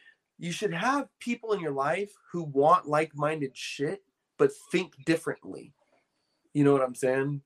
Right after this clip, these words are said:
Like, we all wanna do certain things. We don't, we all want, like, you know, but they should all, you should all behave differently. You should all behave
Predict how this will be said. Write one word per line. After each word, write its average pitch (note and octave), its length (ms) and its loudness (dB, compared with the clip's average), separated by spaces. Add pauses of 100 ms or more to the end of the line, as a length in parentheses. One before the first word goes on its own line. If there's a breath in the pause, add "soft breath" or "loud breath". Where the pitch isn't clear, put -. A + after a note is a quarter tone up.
Like, C3 280 2
we E3 180 0
all D#3 260 8
wanna D#3 260 2
do D#3 220 -10
certain D3 320 -8
things. D3 300 -4
We C#3+ 80 -4
don't, C#3+ 200 0
we D3+ 140 -2
all D3+ 280 4
want, C#3+ 200 -2
like, C#3 200 -4
you C#3+ 60 -6
know, C#3 300 -4 (360)
but C#3 240 4
they D3 100 2
should C#3+ 200 -6
all, C3+ 120 -2
you D#3 120 -4
should D3 140 -8
all D#3 220 2
behave D3 500 -6
differently. C#3 640 -6
You - 120 -12
should C#3 140 -6
all C#3+ 260 2
behave D3 720 -2